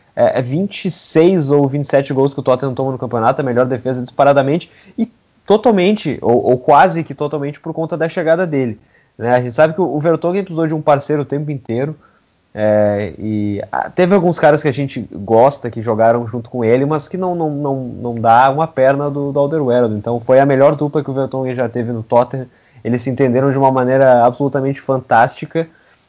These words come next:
e, e ele, querendo ou não, foi um dos grandes caras que fez o time, é, elevar o patamar, né? Porque por muito tempo o Tottenham tinha um ataque legal, fazia muitos gols, é, com,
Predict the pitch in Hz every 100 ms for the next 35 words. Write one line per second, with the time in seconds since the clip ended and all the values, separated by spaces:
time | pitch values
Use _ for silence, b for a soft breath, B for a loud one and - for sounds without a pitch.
0 | _ 135 139 143 139 131 131 127 131 147
1 | 190 147 - 131 135 151 135 131 165 -
2 | 180 180 165 151 151 208 208 - 160 180
3 | - 175 170 165 - 170 185 - 160 151
4 | 123 165 160 160 156 175 175 147 131 113
5 | b b b b - 131 135 151 147 160
6 | 180 214 - 190 196 190 180 190 160 165
7 | 156 147 151 135 123 139 139 131 143 143
8 | 147 123 120 135 135 _ _ _ - 104
9 | 107 104 104 101 98 127 113